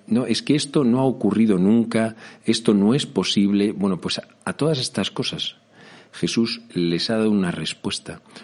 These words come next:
porque las cosas son imposibles hasta que ocurren. Y con Dios es muy habitual que esas cosas imposibles ocurran y se hace posible.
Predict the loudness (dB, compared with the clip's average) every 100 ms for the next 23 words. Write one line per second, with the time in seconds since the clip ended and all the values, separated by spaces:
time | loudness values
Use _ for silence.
0 | -4 0 2 2 2 0 -2 0 2 2
1 | 2 2 2 2 0 -2 -4 -4 -4 -2
2 | -4 -4 -8 -8 -14 -20 _ _ -20 -20
3 | -20 -2 2 4 6 6 4 2 0 2
4 | 4 4 4 4 2 4 4 4 0 -4
5 | -12 _ 0 2 2 -2 0 0 0 -4
6 | -6 _ 2 4 4 2 2 2 2 0
7 | -4 -12 -20 -20 -20 -20 _ _ _ _
8 | -2 -2 0 0 0 -2 -6 -10 -8 -2
9 | 0 2 0 0 -2 -4 -6 -4 -2 0
10 | 0 -2 -6